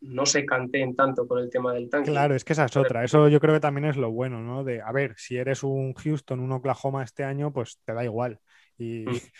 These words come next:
Speaker 2: ¿sabes? Pero si estás peleando ahí, pues, por ejemplo, mira San Antonio o mira, había equipos que estaban peleando hasta la última jornada,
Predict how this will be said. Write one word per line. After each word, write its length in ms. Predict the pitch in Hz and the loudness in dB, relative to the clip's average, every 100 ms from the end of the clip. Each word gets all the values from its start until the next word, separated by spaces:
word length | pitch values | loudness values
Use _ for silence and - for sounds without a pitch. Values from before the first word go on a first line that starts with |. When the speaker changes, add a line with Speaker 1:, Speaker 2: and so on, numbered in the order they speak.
| - _ | -20 _
Speaker 2:
¿sabes? 280 | 143 143 - | 0 0 0
Pero 220 | 131 123 | -4 -4
si 180 | - 127 | -4 -6
estás 340 | - 135 - | -2 -4 -2
peleando 420 | 160 160 151 147 | 0 2 2 4
ahí, 160 | 147 147 | 4 2
pues, 160 | 135 | -2
por 120 | - 127 | -4 -4
ejemplo, 260 | 139 139 | -2 -4
mira 180 | 131 147 | -2 -4
San 140 | 135 | -4
Antonio 520 | 107 104 160 170 113 110 | -8 -4 -2 0 -2 -4
o 60 | |
mira, 460 | 120 131 131 123 110 _ _ - | -4 -2 -2 -2 -6 _ _ -4
había 180 | 131 143 | 0 2
equipos 360 | 151 147 165 | 2 4 6
que 100 | - | 6
estaban 320 | 151 143 143 | 0 0 0
peleando 380 | 143 147 147 160 | 0 2 2 0
hasta 220 | 165 - | 0 0
la 100 | 120 | 0
última 460 | 127 131 143 139 131 | -2 -2 -4 -4 -4
jornada, 680 | - 147 139 143 151 180 | -2 -2 -2 -6 -6 -6